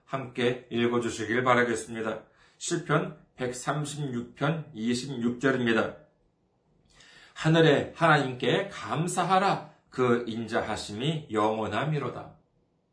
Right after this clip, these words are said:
다시 한번 읽겠습니다. "하늘의 하나님께 감사하라. 그 인자하심이 영원하미로다."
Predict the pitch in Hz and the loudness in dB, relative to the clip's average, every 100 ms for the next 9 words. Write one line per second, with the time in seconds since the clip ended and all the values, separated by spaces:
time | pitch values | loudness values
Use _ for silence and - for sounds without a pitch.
0 | _ _ _ _ _ _ - 107 123 120 | _ _ _ _ _ _ -6 0 2 2
1 | 127 120 123 - 117 107 113 - - - | 0 -2 -4 -4 -6 -8 -8 -12 -20 -20
2 | - - - 156 147 139 131 - 139 135 | -20 -20 0 4 6 6 4 2 2 0
3 | 127 123 123 127 123 - 104 120 123 131 | -2 -6 -2 -4 -4 -6 -4 -4 -6 -4
4 | 123 120 110 - _ _ _ _ 113 110 | -4 -4 -6 -10 _ _ _ _ -2 0
5 | 120 107 110 101 - 98 - 101 117 135 | 0 -4 -4 -4 -2 -4 -4 -6 -6 -6
6 | 127 107 107 98 95 113 139 131 113 110 | -2 2 2 0 -2 -2 -2 -4 -4 -6
7 | 95 80 80 | -8 -10 -16